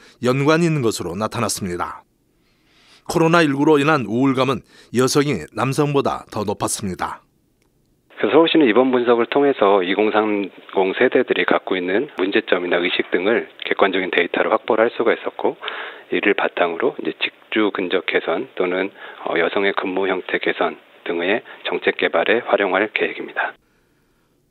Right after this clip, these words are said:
Speaker 1: 코로나 파고를 넘어 신앙 공동체 활성화에 나서는 가톨릭 교회도 이공삼공 세대에 주목할 수밖에 없습니다. 예수의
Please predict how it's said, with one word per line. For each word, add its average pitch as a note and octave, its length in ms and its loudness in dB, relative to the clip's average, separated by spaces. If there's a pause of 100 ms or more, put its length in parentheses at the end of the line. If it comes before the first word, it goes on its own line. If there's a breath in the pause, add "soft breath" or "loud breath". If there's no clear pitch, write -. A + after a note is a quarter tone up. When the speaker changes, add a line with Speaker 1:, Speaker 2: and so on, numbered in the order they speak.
Speaker 1:
코로나 F3 340 4
파고를 E3+ 400 2
넘어 D#3 380 2
신앙 D#3+ 400 0
공동체 D3+ 640 0
활성화에 D#3 460 0
나서는 B2+ 400 -2 (320 soft breath)
가톨릭 C#3 420 -2
교회도 A2 360 0 (560 soft breath)
이공삼공 D3+ 640 0
세대에 C#3+ 400 2 (240 soft breath)
주목할 D3+ 440 0
수밖에 - 460 -6
없습니다. G2+ 640 -8 (960 soft breath)
예수의 C3 440 2